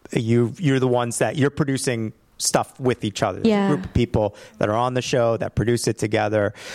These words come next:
Speaker 1: So what is the sort of format for doing that? You, you get, get together once a week in Emily's apartment. What, how, how is a group comedic, a group podcast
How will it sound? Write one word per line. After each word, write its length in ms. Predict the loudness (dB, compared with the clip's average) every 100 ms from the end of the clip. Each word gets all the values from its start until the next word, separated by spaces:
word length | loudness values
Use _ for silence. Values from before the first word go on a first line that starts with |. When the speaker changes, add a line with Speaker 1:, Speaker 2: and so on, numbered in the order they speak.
| -4
Speaker 1:
So 180 | 2 4
what 220 | 4 2
is 300 | 0 0 0
the 260 | 2 2 2
sort 220 | 0 -2
of 80 | -2
format 680 | -2 0 0 -2 -4 -8
for 280 | -20 -2 -2
doing 440 | 0 0 2 2 0
that? 380 | -2 -4 -4
You, 160 | 0 0
you 160 | 2 2
get, 320 | 2 -2 -4
get 160 | -4 -2
together 520 | 0 0 0 -2 -4
once 320 | -2 -4 0
a 60 | -2
week 460 | 2 2 0 -6 -20 -20 -6
in 60 | 0
Emily's 180 | 2 2
apartment. 380 | 0 -2 0
What, 160 | 0 0
how, 640 | 0 0 2 4 2 -2 -6 -20 -20 -20 -16
how 280 | -2 0 2
is 120 | 2
a 80 | 0
group 580 | -2 2 4 4 2 -2 -10 -14 _ _ 0
comedic, 680 | 2 4 2 2 -2 -10 -2
a 80 | 0
group 340 | 2 0 0
podcast 840 | 0 0 0 -2 0 0 -4 -8